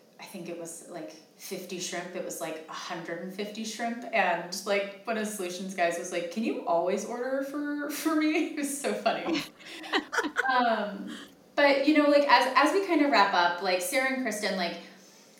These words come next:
Speaker 1: what has sponsorship, because you guys have just been talking about sponsoring each other and really lifting each other up. So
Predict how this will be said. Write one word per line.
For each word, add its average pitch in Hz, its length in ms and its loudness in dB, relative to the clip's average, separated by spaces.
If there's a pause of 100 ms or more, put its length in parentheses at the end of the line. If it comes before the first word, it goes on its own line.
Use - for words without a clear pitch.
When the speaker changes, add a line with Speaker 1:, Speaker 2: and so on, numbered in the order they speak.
(160)
Speaker 1:
what 294 300 6
has - 240 0
sponsorship, 185 880 0
because 208 340 -6
you 208 60 -6
guys 226 260 4
have 202 140 -2
just 196 360 -4 (320)
been 196 160 -4
talking 175 380 -2
about 156 460 -4
sponsoring 147 640 -4
each 165 120 -10
other 165 140 -4
and 160 120 -6
really 170 220 -4
lifting 170 380 -6
each 160 180 -4
other - 220 -8
up. - 180 -6
So 196 260 -2